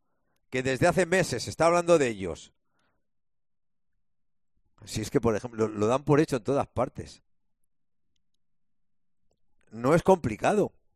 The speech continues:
Que me diga, "Mira, sí que es verdad,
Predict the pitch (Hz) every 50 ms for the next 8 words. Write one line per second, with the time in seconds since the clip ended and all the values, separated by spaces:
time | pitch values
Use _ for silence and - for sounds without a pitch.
0 | _ _ _ _ _ _ _ _ _ _ _ _ _ _ _ _ _ _ _ _
1 | _ _ _ _ _ _ _ _ _ _ _ _ - - 127 135 131 131 147 151
2 | 143 123 - - - - - - 156 165 - 180 156 147 156 143 143 170 170 180
3 | 220 -